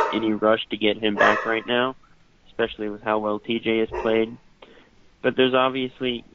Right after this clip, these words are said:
kind of some, uh, you know, fishier side to the story in that he saw ten specialists, and it took really a long while for them to get to this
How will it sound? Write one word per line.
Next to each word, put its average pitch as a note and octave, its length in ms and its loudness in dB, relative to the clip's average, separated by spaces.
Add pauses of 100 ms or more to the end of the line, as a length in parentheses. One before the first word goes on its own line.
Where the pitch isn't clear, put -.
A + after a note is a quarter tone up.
(300)
kind A#2+ 200 -4
of A2 180 -4
some, A2+ 300 -4 (220)
uh, G#2 240 -2
you A2+ 140 -2
know, G#2+ 140 2 (120)
fishier A2 420 0
side G#2 220 2
to G#2+ 80 -2
the G2 220 -6
story G#2 300 4
in G#2 100 2
that G2+ 180 2
he G#2 200 -4
saw G#2 300 2 (560)
ten A2+ 220 2
specialists, G#2 680 0
and G#2 100 -2
it G2+ 200 -4
took A2+ 180 0 (340)
really A#2 480 4
a - 80 2
long A2+ 320 4
while G#2+ 300 2
for - 120 -6
them G2+ 220 -4
to G2+ 80 -6
get G#2 220 0
to - 80 -8
this G2+ 180 0